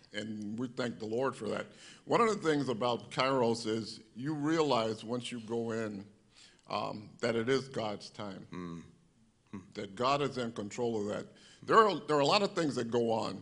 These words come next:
Speaker 1: I talk about the, the program itself, but there's a lot of background things that go on. Um,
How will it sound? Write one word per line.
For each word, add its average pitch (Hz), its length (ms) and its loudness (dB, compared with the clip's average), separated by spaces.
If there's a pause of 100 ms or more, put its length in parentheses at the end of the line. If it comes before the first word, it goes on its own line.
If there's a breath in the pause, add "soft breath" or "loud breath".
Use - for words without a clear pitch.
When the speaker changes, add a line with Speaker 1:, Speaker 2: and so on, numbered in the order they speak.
(120)
Speaker 1:
I 123 160 4
talk 131 320 2
about 110 420 0
the, 107 200 -4 (100)
the 92 80 -4
program 117 500 -6
itself, 123 420 -6 (440 soft breath)
but 120 60 -4
there's 127 200 0
a 123 60 2
lot 123 180 4
of 104 140 -4
background 110 720 0 (680 soft breath)
things 113 240 -2
that 104 160 -6
go 101 220 0
on. 101 280 -6 (300)
Um, 98 360 -6